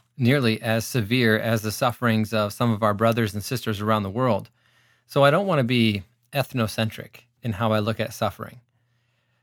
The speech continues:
But I think for the American church, you know, we, we have a culture that says, um, we should suffer, we should bear up underneath sufferings.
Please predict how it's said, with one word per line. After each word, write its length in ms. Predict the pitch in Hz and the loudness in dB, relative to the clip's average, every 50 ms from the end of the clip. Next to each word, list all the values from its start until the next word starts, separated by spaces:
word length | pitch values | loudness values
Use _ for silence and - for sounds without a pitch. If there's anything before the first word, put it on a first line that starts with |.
| _ _ _ - | _ _ _ 0
But 140 | 131 139 143 | 4 4 4
I 60 | 139 | 4
think 180 | 127 175 196 - | 4 0 -4 -4
for 80 | 190 | -4
the 100 | 151 139 | -2 0
American 400 | 123 117 117 120 127 120 - 117 | 2 2 2 0 0 -2 -2 -4
church, 540 | 107 - 135 131 123 113 - - - - - _ _ _ _ | -2 0 0 0 0 -2 -4 -6 -10 -10 -14 _ _ _ _
you 160 | - 143 123 | -6 -2 0
know, 120 | 110 117 | 2 2
we, 280 | 117 117 123 123 - - - 127 | 2 0 -2 -6 -6 -10 -10 -6
we 480 | 123 123 120 117 113 110 98 98 95 - _ _ _ _ _ _ _ _ _ _ | -4 -2 0 0 0 -2 -4 -6 -10 -16 _ _ _ _ _ _ _ _ _ _
have 140 | _ - 139 | _ -2 0
a 80 | 131 120 | 0 -2
culture 520 | - - - 117 123 120 - - 156 147 | -2 -2 0 0 0 0 0 -2 -2 0
that 220 | 127 113 110 - - | 2 0 0 0 -2
says, 480 | - 120 113 113 110 110 107 - - - _ _ _ _ _ _ _ _ _ _ _ _ _ - | -2 0 0 2 0 0 -4 -8 -14 -20 _ _ _ _ _ _ _ _ _ _ _ _ _ -4
um, 400 | 127 110 107 101 98 101 104 - _ _ _ _ _ _ _ _ _ _ _ _ _ _ _ _ _ _ _ _ _ - | -2 -2 -2 -2 -4 -6 -12 -18 _ _ _ _ _ _ _ _ _ _ _ _ _ _ _ _ _ _ _ _ _ -4
we 120 | 123 127 | -2 -2
should 240 | 120 - 135 135 113 | 0 0 0 -2 -2
suffer, 400 | - 143 127 - - 135 135 139 | 0 0 0 0 0 0 -2 0
we 120 | 135 117 | 0 -2
should 200 | - - 120 104 | -2 -2 -4 -2
bear 220 | - 120 120 107 107 | 0 0 2 2 2
up 160 | 110 110 - | 2 2 0
underneath 320 | 117 110 110 110 117 113 | 0 0 0 0 0 -2
sufferings. 720 | - - 120 113 - - 120 120 131 147 139 - - - | -2 -4 -4 -4 -4 -4 -2 -2 -2 -2 -4 -8 -12 -18